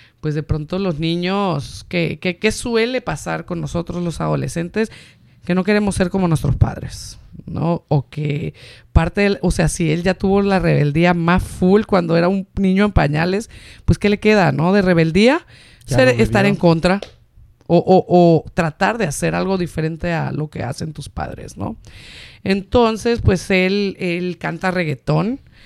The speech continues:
Speaker 1: lo cual a mí me parece bastante digno y también transgresor para su época. Eh, obviamente se le, se le da ahí, pues, el apoyo, se, obviamente yo de pronto soy su coach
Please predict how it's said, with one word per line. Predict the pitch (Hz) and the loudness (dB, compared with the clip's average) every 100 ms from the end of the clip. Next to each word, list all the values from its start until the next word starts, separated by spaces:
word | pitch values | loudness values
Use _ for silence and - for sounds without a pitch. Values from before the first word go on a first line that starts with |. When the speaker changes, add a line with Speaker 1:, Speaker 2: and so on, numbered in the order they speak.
| - - | -20 -8
Speaker 1:
lo | - 175 - | 2 2 2
cual | 175 175 | 0 0
a | 180 | 0
mí | 175 | -2
me | 180 | -4
parece | 185 165 190 | -6 -8 -8
bastante | 160 - 160 160 185 | -10 -10 -12 -10 -8
digno | 156 160 175 202 | -8 -8 -6 -4
y | 185 | -4
también | 165 151 160 | -4 -4 -2
transgresor | - 196 180 170 135 - 156 180 | 0 0 -2 -4 -4 -2 -2 0
para | 180 156 | 0 0
su | 143 139 | -2 -4
época. | 135 - 175 202 254 - _ _ - - - _ | 0 0 0 -2 -4 -6 _ _ -20 -20 -20 _
Eh, | 160 147 143 139 135 131 123 113 - _ _ _ | 0 2 2 2 -2 -4 -8 -12 -16 _ _ _
obviamente | 147 156 175 175 165 | -8 -4 -4 -4 -8
se | 180 | -8
le, | 180 156 147 131 | -4 -4 -4 -8
se | - 165 | -6 -4
le | 147 | -4
da | 143 135 | -4 -6
ahí, | 147 151 156 | -6 -8 -4
pues, | - - | -2 -2
el | 147 | -6
apoyo, | 120 - 208 208 196 180 175 175 | -4 -2 0 0 -2 -4 -4 -4
se, | 175 180 151 - 147 - - - | -6 -6 -6 -8 -10 -14 -16 -14
obviamente | - 156 170 175 170 190 | -10 -4 -4 -4 -4 -4
yo | 180 | -2
de | 180 | -2
pronto | 180 175 185 | -2 -6 -6
soy | 208 196 | -4 -4
su | 170 | -6
coach | - 127 170 175 | -4 -2 -2 -2